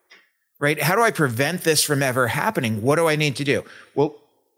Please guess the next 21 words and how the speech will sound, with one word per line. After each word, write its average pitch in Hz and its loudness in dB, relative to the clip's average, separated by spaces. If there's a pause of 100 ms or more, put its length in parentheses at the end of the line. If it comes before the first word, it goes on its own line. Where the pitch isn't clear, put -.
(140)
let's 165 0
sit 185 2
down 160 0
and 135 -4
talk 131 0
through 180 0
that 107 -2
then. 87 -8 (340)
And 147 2
Rachel, 160 2
we 180 4
had 185 2
a 127 0
session 131 -2
on 110 -2
cyber 110 -2
ranges 113 -2
a 92 -10
couple 90 -10
months 85 -6
ago, 82 -10